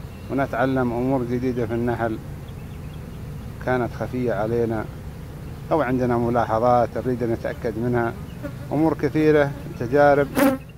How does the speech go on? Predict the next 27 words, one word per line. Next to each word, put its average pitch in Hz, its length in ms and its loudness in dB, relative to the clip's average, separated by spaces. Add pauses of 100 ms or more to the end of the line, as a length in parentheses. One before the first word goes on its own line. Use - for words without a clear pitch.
(600)
أبدًا 131 340 -2
ما 139 240 2
منها 135 260 2
إلا 117 180 0
الخير. 98 300 -4 (240)
إذا 151 180 4
نجحت 143 380 0
فيها، 139 400 6 (1040)
والحمد 127 320 -2
لله، 127 460 2
تثبت 127 460 -4
نجاحك 117 520 2
في 113 80 -2
هذه 117 160 0
التجارب. 113 560 0 (140)
وإذا 156 260 4
صار 131 220 2
عندك 131 300 0
فشل 131 300 0
في 113 80 -2
التجارب، 123 600 2 (1160)
ولو 139 280 4
فشلت 127 420 -4
ألف 131 240 0
مرة، 127 380 2
أنت 120 160 -4
استفدت 120 380 -4